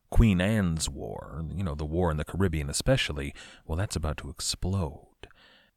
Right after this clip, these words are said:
And we are going to be talking quite a bit more about Queen Anne's War.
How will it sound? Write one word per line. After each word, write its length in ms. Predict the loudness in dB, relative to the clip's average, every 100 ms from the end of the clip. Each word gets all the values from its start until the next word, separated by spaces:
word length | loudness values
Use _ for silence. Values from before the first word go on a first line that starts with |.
| _
And 140 | -2 2
we 180 | 4 6
are 160 | 6
going 220 | 4 2
to 60 | 0
be 100 | -2
talking 340 | -4 -4 -6
quite 220 | -2 2 4
a 20 |
bit 120 | 4
more 340 | 4 6 6 4
about 320 | 0 0 -2
Queen 320 | 2 4 4
Anne's 340 | 0 -6 -8
War. 680 | -4 -2 -2 -6 -16 -20 -20